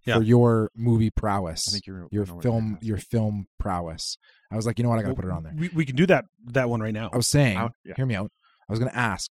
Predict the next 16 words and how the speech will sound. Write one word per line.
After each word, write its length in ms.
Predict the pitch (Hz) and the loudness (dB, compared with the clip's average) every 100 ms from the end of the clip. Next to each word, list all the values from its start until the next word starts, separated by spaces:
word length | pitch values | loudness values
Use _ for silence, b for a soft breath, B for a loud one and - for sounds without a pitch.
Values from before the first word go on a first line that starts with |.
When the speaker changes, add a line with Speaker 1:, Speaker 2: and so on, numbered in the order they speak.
| - | 2
Speaker 2:
Green 180 | 143 170 | 6 8
Mile 180 | 143 139 | 6 6
is 100 | 113 | 4
the 80 | |
one 240 | 110 110 107 | 2 0 0
where 320 | 101 95 90 | -2 -2 -4
Sam 280 | - 120 113 | -4 -2 -2
Rockwell 260 | 107 - 104 | -2 -2 -4
spits 400 | - - 107 - | -4 -4 -6 -4
shit 420 | - - 117 - - | -4 0 0 -2 -10
into 300 | 98 - 98 | -8 -4 -4
what's-his-face's 560 | 98 92 - 90 - | -2 -6 -6 -8 -8
face, 300 | - 90 - | -8 -10 -8
right? 100 | 165 | -8
Speaker 3:
Yes. 100 | 196 - _ _ _ _ _ _ | -8 -10 _ _ _ _ _ _
Speaker 1:
Yeah. 160 | 131 | -6